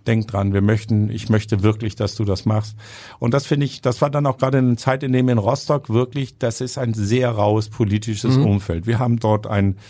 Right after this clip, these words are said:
Speaker 1: rot-rote Landesregierung, also S P D und Linke. Und in meiner Bürgerschaft hatte ich, äh, rot-rot-grün als Mehrheit.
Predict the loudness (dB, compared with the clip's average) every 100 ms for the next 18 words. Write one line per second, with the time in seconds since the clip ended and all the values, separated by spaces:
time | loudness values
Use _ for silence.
0 | -20 -20 -20 _ -2 2 2 0 0 0
1 | -2 -2 0 2 0 -2 0 0 0 -2
2 | -4 -4 -2 0 2 2 2 2 0 -4
3 | -2 -2 0 0 2 2 2 0 0 -2
4 | -4 -2 -2 -2 -6 -4 -2 0 0 0
5 | 0 -2 2 2 2 -2 -4 -2 0 -2
6 | -6